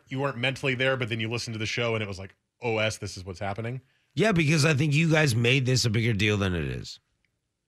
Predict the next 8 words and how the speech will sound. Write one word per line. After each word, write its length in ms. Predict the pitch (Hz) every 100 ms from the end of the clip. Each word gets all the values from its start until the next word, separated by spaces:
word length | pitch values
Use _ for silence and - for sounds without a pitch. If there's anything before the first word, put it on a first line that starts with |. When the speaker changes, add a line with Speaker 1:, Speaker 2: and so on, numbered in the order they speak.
| _ _ _ _ _ _ -
Speaker 1:
No. 420 | 165 147 120 127 _ _ _ _ _ _ _
No, 260 | 139 160 156
no, 100 | 147
no, 140 | 120
no, 100 | 107
no. 200 | 92 78 92 _ 123
We, 240 | 135 151 - _ -
no. 200 | 110